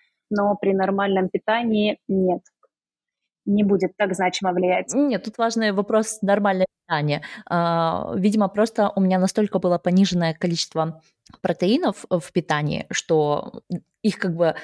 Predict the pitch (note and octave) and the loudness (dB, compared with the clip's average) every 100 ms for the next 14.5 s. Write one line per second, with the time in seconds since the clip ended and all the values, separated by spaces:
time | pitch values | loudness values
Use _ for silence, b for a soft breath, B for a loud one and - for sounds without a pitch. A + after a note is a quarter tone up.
0 | B B G3+ G#3 G3+ G#3 F3 F3 G3 D4 | B B -2 0 0 0 0 0 0 -2
1 | - F#3 E3 - F#3 - F#3+ E3+ D#3 E3 | -2 0 0 0 -2 0 0 -2 -2 -2
2 | D#3+ - D#3+ D#3 D#3+ - - E2+ - - | -2 -2 -2 0 -2 -4 -6 -4 -4 -8
3 | - - _ _ _ - F3+ D#3+ - G#3+ | -10 -20 _ _ _ -2 -2 -2 -2 -2
4 | - E3+ E3 - A3 A3 E3+ - E3 D#3+ | 2 2 2 0 0 2 0 0 2 2
5 | E3 D#3+ - F3+ E3+ E3 D3 C#3 C#3 D3+ | 2 0 0 2 2 2 2 0 0 -4
6 | C#3+ C#3+ C3 - D3+ C#3+ D3 D#3 F3+ _ | -4 -4 -4 -4 -4 -4 -4 -6 -8 _
7 | A3 A3 G3 F3 - _ _ - G3+ G3+ | -4 0 0 -2 -6 _ _ -4 -2 0
8 | G3+ - - G#3 G3+ F3+ - - F#3 A3 | -4 -8 -4 0 0 -2 -4 -2 0 2
9 | A3 G#3+ A#3 F#3 - F#3+ F#3 F#3 G3 - | 2 0 2 0 0 -2 -2 -2 -4 0
10 | F3+ E3+ E3+ E3+ A#3 E4+ F4 G3 - F3 | 0 0 0 -2 -2 -2 -2 -2 -2 0
11 | E3 F3+ C4 - E3+ F#3+ G#3 G3+ G3+ F3+ | 0 0 -2 -2 0 2 2 2 -2 -4
12 | D#3+ - - _ - F3+ E3+ E3 F#3 G#3 | -4 -6 -14 _ -2 0 2 2 4 2
13 | - - F3+ G3+ D4+ C#4 E3+ - - F3 | 0 -2 -2 0 -2 -2 -2 -4 -2 0
14 | E3 F3+ B3 G#3 - | 2 0 0 0 -2